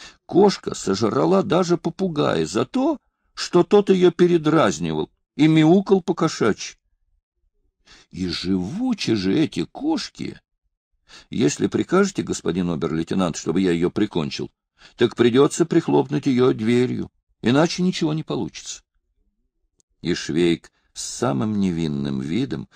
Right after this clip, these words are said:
и милой добродушной улыбкой стал излагать поручику, каким способом казнят кошек. Его рассказ, наверное, довел бы до сумасшедшего дома все общество покровительства животным. Швейк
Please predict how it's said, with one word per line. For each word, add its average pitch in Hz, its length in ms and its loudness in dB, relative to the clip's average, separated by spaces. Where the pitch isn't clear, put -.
и 95 120 0
милой 104 440 2
добродушной 85 680 -2
улыбкой 80 560 -2
стал 92 340 0
излагать 85 520 0
поручику, 85 720 -6
каким 107 520 0
способом 101 720 -2
казнят 82 600 -4
кошек. - 600 -14
Его 90 200 2
рассказ, 90 420 -4
наверное, 82 500 -2
довел 82 360 0
бы 85 120 -4
до 82 140 -4
сумасшедшего 85 840 -4
дома 80 380 -2
все - 600 0
общество 104 760 -2
покровительства 82 880 -6
животным. 64 760 -8
Швейк 85 600 -2